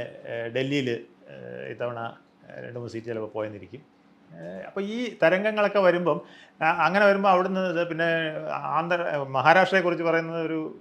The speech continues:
പതിനൊന്നോ പന്ത്രണ്ടോ സീറ്റ് വരെ കുറയാം എന്ന് പറയുന്നുണ്ട് ഇപ്പോഴത്തെ ട്രെൻഡ് വെച്ച്. അതൊക്കെ മാറ്റിയെടുക്കാനുള്ള ഒരു ശ്രമമാണ് ഇപ്പോൾ നടന്നുകൊണ്ടിരിക്കുന്നത്. അപ്പം അങ്ങനെയൊക്കെ വരുമ്പോൾ ഒരു, ഏ, പത്ത് പന്ത്രണ്ട് സീറ്റ് മാ-, ആണെങ്കിൽ, പത്ത് ഇരുപത് സീറ്റ് ആണെങ്കിൽ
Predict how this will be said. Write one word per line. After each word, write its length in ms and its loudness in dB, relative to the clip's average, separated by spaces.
പതിനൊന്നോ 320 0
പന്ത്രണ്ടോ 300 -6
സീറ്റ് 240 -8
വരെ 260 -6
കുറയാം 380 0
എന്ന് 140 -12
പറയുന്നുണ്ട് 400 -10
ഇപ്പോഴത്തെ 320 0
ട്രെൻഡ് 280 -6
വെച്ച്. 160 -12
അതൊക്കെ 200 -2
മാറ്റിയെടുക്കാനുള്ള 640 4
ഒരു 80 4
ശ്രമമാണ് 360 2
ഇപ്പോൾ 120 -2
നടന്നുകൊണ്ടിരിക്കുന്നത്. 640 -4
അപ്പം 120 -6
അങ്ങനെയൊക്കെ 320 0
വരുമ്പോൾ 220 4
ഒരു, 160 0
ഏ, 220 -8
പത്ത് 600 0
പന്ത്രണ്ട് 260 -2
സീറ്റ് 280 0
മാ-, 340 0
ആണെങ്കിൽ, 300 -2
പത്ത് 340 -2
ഇരുപത് 220 2
സീറ്റ് 220 -2
ആണെങ്കിൽ 380 -2